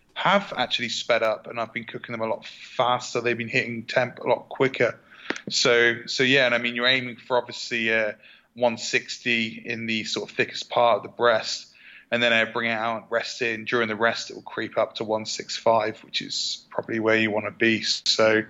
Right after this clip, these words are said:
so yeah, and that's the thing with turkeys, you really wanna get it out, like, as it's coming up to that safe temperature, because you don't want it going over. Any, every single degree over is a drier and drier bird, so you wanna get it out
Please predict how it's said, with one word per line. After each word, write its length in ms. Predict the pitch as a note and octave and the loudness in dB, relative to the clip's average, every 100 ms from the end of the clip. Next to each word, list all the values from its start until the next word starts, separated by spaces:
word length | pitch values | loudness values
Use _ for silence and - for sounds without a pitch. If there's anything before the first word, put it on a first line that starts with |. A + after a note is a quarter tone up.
| - - - - - | -12 -20 -20 -14 -2
so 140 | A#2+ | 4
yeah, 260 | B2+ B2 G#2+ | 6 6 4
and 80 | A#2+ | 2
that's 200 | C3+ - | 0 -2
the 60 | |
thing 200 | - C3 | -2 -2
with 120 | A2+ G#2+ | -2 0
turkeys, 440 | A#2+ A2+ A2+ - | 0 0 -4 -8
you 100 | B2 A#2+ | -10 -4
really 220 | B2 A2+ | -2 0
wanna 200 | A#2 A2+ | -2 -4
get 200 | - A2+ | 0 0
it 100 | A2 | 0
out, 640 | A2+ A#2+ A#2 G#2+ - - - _ _ _ _ _ _ _ | 0 2 2 0 -10 -10 -10 _ _ _ _ _ _ _
like, 260 | - G#2 G#2 | -2 -2 0
as 240 | B2 A#2+ A2+ | 0 0 -2
it's 160 | A2 | -8
coming 380 | - - A2 A2 - | -10 -8 -8 -8 -2
up 320 | A2 - - | -2 -2 -10
to 280 | - A#2 G#2+ | -8 -6 0
that 360 | A#2 A2 - _ _ _ | 0 0 -4 _ _ _
safe 500 | - B2+ G#2+ - - | -2 0 -2 -6 -6
temperature, 580 | A#2+ G#2 - - A2 G2+ | -4 -4 -6 -4 -2 -2
because 600 | A#2+ - A#2 - - - _ _ _ _ - | -6 -4 -2 0 -2 -6 _ _ _ _ 0
you 80 | C3+ | 4
don't 140 | C3+ | 4
want 120 | B2+ | 4
it 60 | A#2+ | 2
going 200 | A#2+ A#2 | 2 4
over. 300 | A#2+ B2+ A2+ | 4 2 2
Any, 540 | G#2+ B2 C3+ C#3 B2+ - | 2 2 0 -2 -4 0
every 320 | C#3 C#3+ C#3+ | 0 0 -8
single 320 | - C#3+ C3 | -6 -6 -6
degree 420 | A2+ - B2+ A#2 | -6 -10 -2 2
over 320 | A#2 A#2+ A2+ A#2 | 4 2 0 -8
is 140 | - | -8
a 40 | |
drier 440 | A2 - A2+ A2+ A2 | -12 0 2 4 0
and 100 | A2 | -6
drier 320 | - A2 G2 | 0 0 0
bird, 380 | - A2 A2 A2 | -2 0 2 0
so 100 | - | -2
you 60 | A#2 | 0
wanna 140 | A#2 | 0
get 140 | A#2 | 2
it 100 | A2 | 0
out 360 | A2+ A#2 A2+ - | 2 4 4 0